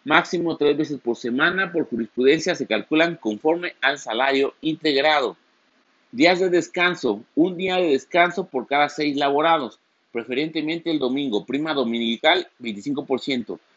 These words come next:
Pago triple por trabajar en día de descanso. Artículos setenta y tres y setenta y cinco. Días festivos. Vacaciones. Dentro de los seis meses siguientes a contratación. Son irrenunciables. Seis días por año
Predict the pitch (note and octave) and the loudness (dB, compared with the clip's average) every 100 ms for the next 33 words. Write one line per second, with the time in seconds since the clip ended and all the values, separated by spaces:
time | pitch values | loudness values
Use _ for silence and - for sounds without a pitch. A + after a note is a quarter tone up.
0 | _ _ D3 E3+ F3+ F3 A3+ A3+ A3 G3+ | _ _ 4 4 2 0 -4 -2 -2 -2
1 | F3+ - C3+ B2+ C#3+ D3 D#3+ - A#2 G#2+ | -4 0 0 0 0 -2 -2 -6 -6 -4
2 | A2 A2 A2 A2 - D3+ C#3+ A2+ G2+ C#3 | -2 -2 -2 -6 -4 -4 -4 -6 -8 -6
3 | C3 D3 C3+ G#2+ G2+ G2 F2+ C3 C#3+ B2 | -4 -4 -4 -12 -6 -6 2 2 2 -6
4 | A#2 A#2+ A2 A#2+ D#3 C3 F#2 F2+ C3 D3 | -6 -4 0 0 0 -4 -4 2 4 4
5 | D3 D#3 - F3+ D#3 G#2 - _ _ - | 2 -4 0 4 6 4 0 _ _ 0
6 | B2+ C3+ C3 F3 C3 G2 - _ _ - | 2 2 2 2 2 -4 -16 _ _ -6
7 | A#2+ C3 C#3 C#3 E3+ F3+ F#3 F#3 F#3+ D#3 | -4 0 0 0 0 -2 -2 -6 -6 -6
8 | B2+ D#3 D#3+ D#3+ D3 B2 B2 A#2+ B2 D3 | -2 0 0 -4 -4 -2 -2 0 -2 -2
9 | A#2 - _ _ - D#3 F3 - F#3 F#3 | -4 -6 _ _ 0 0 0 0 2 4
10 | F3+ D#3+ - E3+ E3 C3+ - _ _ _ | 2 0 2 4 4 2 -2 _ _ _
11 | - E3 F#3 E3+ F#3+ F#3 - D#3 E3 D#3+ | -2 0 0 2 0 0 0 4 4 2
12 | A#2 A2 | -4 -8